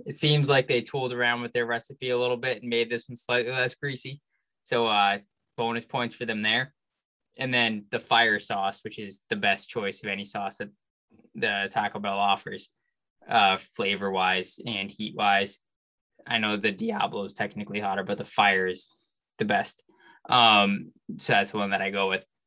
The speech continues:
But yeah, that on it, it was good. That one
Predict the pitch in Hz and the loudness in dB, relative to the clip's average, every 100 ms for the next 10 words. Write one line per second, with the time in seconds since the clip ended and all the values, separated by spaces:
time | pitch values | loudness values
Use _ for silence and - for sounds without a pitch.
0 | _ _ - 107 - - _ _ - - | _ _ 2 4 2 -4 _ _ -8 -6
1 | - - _ - 113 113 117 123 123 123 | -6 -12 _ 2 6 6 4 2 4 4
2 | - _ _ _ _ - _ _ _ _ | 0 _ _ _ _ -20 _ _ _ _
3 | _ _ - 120 120 - 113 - _ _ | _ _ 0 2 2 2 0 0 _ _
4 | - 131 135 131 147 139 139 | -4 4 6 6 4 2 -2